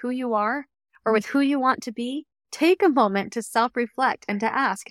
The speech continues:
"Does this reaction align to the true source of stress in the scenario? Or am I misattributing stress here? Is it actually about the cup in the sink? Or is there something else happening here?"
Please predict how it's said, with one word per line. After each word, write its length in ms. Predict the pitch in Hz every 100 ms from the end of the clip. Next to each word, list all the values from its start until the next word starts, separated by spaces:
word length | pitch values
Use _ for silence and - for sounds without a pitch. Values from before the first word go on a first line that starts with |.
| -
"Does 200 | 247 285
this 200 | 339 330
reaction 400 | 320 320 - 320
align 400 | 311 302 320 349
to 120 | 247
the 100 | 240
true 220 | - 262
source 300 | - 262 262
of 80 | 262
stress 320 | - 226 240
in 60 | 277
the 80 |
scenario? 560 | 294 294 294 311 320 349 - _ _
Or 120 | - 233
am 100 | 233
I 80 |
misattributing 840 | 220 247 277 262 - 294 254 220 208
stress 480 | - 247 214 - - _
here? 300 | - 160 - _ _ _
Is 160 | 233 240
it 80 | 254
actually 320 | 247 - 262
about 240 | 247 254
the 80 | 233
cup 240 | - 247
in 120 | 269 247
the 100 | 247
sink? 340 | - 277 - _ _ _
Or 100 | 220
is 100 | 226
there 100 | 220
something 400 | - 233 208 208
else 220 | 202 -
happening 440 | - 208 202 185 180
here?" 260 | - - 202